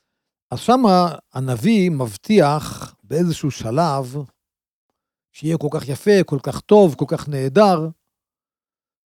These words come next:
אז הוא אומר, "תחת הנחושת אביא זהב." ככה, ככה אומר הפסוק, "תחת הנחושת אביא זהב."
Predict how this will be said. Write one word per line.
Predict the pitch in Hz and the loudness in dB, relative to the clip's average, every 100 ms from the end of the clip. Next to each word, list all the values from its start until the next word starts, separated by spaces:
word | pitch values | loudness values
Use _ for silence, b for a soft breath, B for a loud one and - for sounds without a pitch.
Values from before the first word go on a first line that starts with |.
| _ | _
אז | 127 123 | -12 -2
הוא | 151 | -2
אומר, | 160 196 202 190 185 180 180 175 175 175 170 156 - | 0 0 0 0 0 0 0 -2 -2 -2 -2 -4 4
"תחת | 247 254 240 | 4 4 2
הנחושת | 208 190 220 202 190 | 2 4 2 2 0
אביא | 156 180 | 2 4
זהב." | 160 139 123 101 107 _ _ _ _ _ _ 214 | 4 2 -2 -6 -20 _ _ _ _ _ _ -8
ככה, | 165 185 147 | -6 -8 -6
ככה | 190 175 | -10 -8
אומר | 170 156 | -10 -12
הפסוק, | 139 - - | -14 -20 -2
"תחת | 240 214 202 | 0 0 -2
הנחושת | 170 151 214 226 240 - | -2 0 0 0 -2 -2
אביא | 156 165 | -4 -2
זהב." | 147 113 | -2 -4